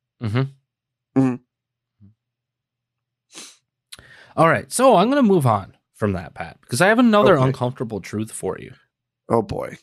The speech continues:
Speaker 1: It is day two of the Chicago Teachers Union strike. <sighs> Illegal strike, by the way.
Speaker 2: Uh-huh.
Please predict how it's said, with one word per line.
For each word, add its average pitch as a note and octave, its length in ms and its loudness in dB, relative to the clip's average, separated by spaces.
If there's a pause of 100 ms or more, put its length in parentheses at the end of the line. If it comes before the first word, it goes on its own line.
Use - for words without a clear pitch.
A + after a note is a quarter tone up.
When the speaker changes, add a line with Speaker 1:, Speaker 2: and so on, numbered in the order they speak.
(240)
Speaker 1:
It A3 120 2
is F#3 200 4
day A3+ 280 2
two A#3+ 280 0
of D3+ 60 2
the C3 80 0
Chicago B3+ 380 -2
Teachers G#3+ 400 0
Union E3+ 380 -2
strike. - 840 -2 (2000)
<sighs> - 280 -14
Illegal G#3 600 4
strike, - 540 -6 (220)
by A#2+ 260 0
the G2+ 100 -4
way. F#2 260 -14 (460)
Speaker 2:
Uh-huh. F#2+ 340 -6